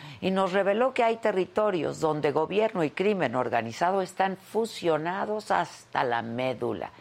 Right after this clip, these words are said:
y de tal forma que son casi indistinguibles.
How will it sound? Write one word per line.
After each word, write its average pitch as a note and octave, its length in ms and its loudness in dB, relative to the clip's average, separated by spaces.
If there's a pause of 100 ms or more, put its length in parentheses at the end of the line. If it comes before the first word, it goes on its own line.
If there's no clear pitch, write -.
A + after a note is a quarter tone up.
(320)
y G3 120 2
de F3 160 2
tal A3 360 0
forma E3 580 -2 (260)
que E3+ 140 0
son G3+ 400 -2
casi F#3 500 -2 (380)
indistinguibles. B2+ 1600 -6